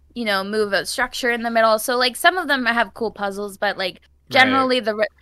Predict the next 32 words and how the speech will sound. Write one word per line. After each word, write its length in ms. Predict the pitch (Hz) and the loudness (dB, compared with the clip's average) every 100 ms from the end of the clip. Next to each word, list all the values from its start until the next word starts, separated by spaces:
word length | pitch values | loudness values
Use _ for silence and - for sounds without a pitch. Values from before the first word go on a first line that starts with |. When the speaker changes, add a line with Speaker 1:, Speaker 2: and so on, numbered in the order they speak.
| _ _ | _ _
Speaker 1:
when, 260 | 262 277 285 - | 0 2 2 0
when 180 | 277 277 | 2 4
I 100 | 285 | 4
got 140 | 311 | 2
to 100 | 311 | 2
the 80 | 277 | 2
water 240 | 233 226 | 2 2
temple 400 | 233 240 226 233 | -2 -6 -4 -2
in 380 | 202 - 214 208 | -2 -4 -8 -8
Tears, 300 | 190 220 214 | -6 -4 0
I 100 | 233 | 2
was 100 | 220 208 | 2 0
like, 160 | 175 | -2
"Watch, 300 | 196 226 - - _ | 0 0 -2 -18 _
watch 300 | 226 247 - | 0 0 -2
some 180 | - 262 | -4 -2
of 60 | 247 | -4
these 120 | 220 | -2
puzzles 280 | 233 208 208 | -2 -2 -6
have 160 | 208 | -8
to 120 | 202 | -6
raise 260 | 196 202 190 | -2 -2 -2
and 80 | 190 | -6
lower 240 | 190 190 | -2 -2
the 60 | 180 | -2
water," 400 | 180 180 - - | 0 0 0 -4
and 120 | 185 185 | -6 -4
I 120 | 185 | -4
was 200 | 190 175 | -4 2
right. 340 | 202 127 - | 4 4 -2
<laughs> 0 | |
So 260 | - 247 269 | 2 6 6